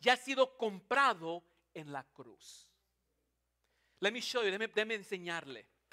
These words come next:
I'm gonna go Psalms thirty-two five, Salmos treinta y dos cinco. Psalms thirty-two five, Salmos treinta y dos cinco. I'm gonna read it, lo voy a leer en voz alta. Psalms thirty-two five, Salmos treinta y dos cinco.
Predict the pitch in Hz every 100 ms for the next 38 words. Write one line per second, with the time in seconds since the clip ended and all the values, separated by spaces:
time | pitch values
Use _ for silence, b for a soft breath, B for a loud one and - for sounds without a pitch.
0 | - _ _ _ _ _ b b b 208
1 | 247 247 214 240 233 - 214 208 - 233
2 | 240 247 - 240 - 208 175 139 - b
3 | - 208 220 220 - 185 170 175 151 175
4 | 165 - 151 139 - 107 - _ _ -
5 | 196 185 - 220 226 - 226 - 196 160
6 | - 190 202 196 180 170 165 147 139 151
7 | - - 135 113 _ _ _ _ _ _
8 | _ _ _ _ _ _ _ _ _ _
9 | _ _ _ _ _ _ 175 220 220 208
10 | 214 170 180 208 208 175 165 160 143 135
11 | - 120 - 196 180 - 220 220 233 -
12 | 226 - 190 151 - 190 196 202 185 180
13 | 165 - 139 139 143 - - 139 135 -